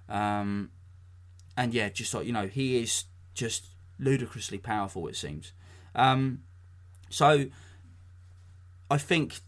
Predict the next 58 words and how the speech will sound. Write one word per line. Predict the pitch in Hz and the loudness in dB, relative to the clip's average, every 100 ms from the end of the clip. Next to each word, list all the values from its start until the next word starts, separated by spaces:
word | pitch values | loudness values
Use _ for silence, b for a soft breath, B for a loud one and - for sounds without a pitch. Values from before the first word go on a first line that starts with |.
| - - - - - - - | -20 -20 -20 -20 -20 -20 -12
Corey | - 175 | 0 2
Sandhagen | 147 147 139 123 120 | 4 4 4 2 -2
fought | 151 107 | 0 0
really | 113 113 | 0 0
well. | 143 143 139 135 B B | 4 6 6 4 B B
It | 113 | -2
was | 147 151 147 | 4 4 4
pretty | 120 | -2
much | 117 107 | -2 -4
one-sided, | 123 113 - 120 127 | -6 -4 -2 -2 -2
but | 139 | -2
what | 104 175 | 2 4
I | |
liked | 208 - - | 4 2 0
about | 110 101 | 2 2
it, | 117 | 0
and | |
I | 139 | 0
do | 151 190 | 4 4
want | 160 123 | 2 -2
to | |
touch | 120 - 104 | -4 -4 -8
on | |
it, | 78 | -8
because | - 131 - - B B B B - | -4 -2 -2 -6 B B B B 0
Corey | 202 185 | 6 6
didn't | 165 120 | 6 -2
really | 131 | 0
show | - 123 | 0 -2
us | 117 | -2
anything | 120 143 151 - - | -4 -4 -6 -8 -4
really | 139 131 | -2 0
new. | 127 120 160 - - - - | 0 0 -2 -6 -20 -18 -10
Um, | 117 113 | -6 -6
he's | 107 131 120 | -4 -4 -4
as | 120 | -6
good | - 120 | -2 -2
as | 117 | 0
we | 113 | -6
thought. | 104 127 127 - | -6 -4 -4 -4
As | 120 | -4
I | 113 | -2
said, | 113 98 - B - | -2 -2 -6 B -8
this | 127 120 | -6 -6
is | 113 | -8
the | 110 | -8
kind | - 120 | -4 -2
of | 107 | -2
matchup | 123 117 - 117 - | -2 -4 -4 -10 -6
it | 92 | -6
was. | 104 131 - - b b b | -2 -2 -2 -6 b b b
Is | 151 147 | 2 4
he | 147 | 4
as | 135 | 4
good | 143 131 | 2 2
as | 127 | 0
we | 117 | -6
thought, | - 123 113 - | -2 2 2 0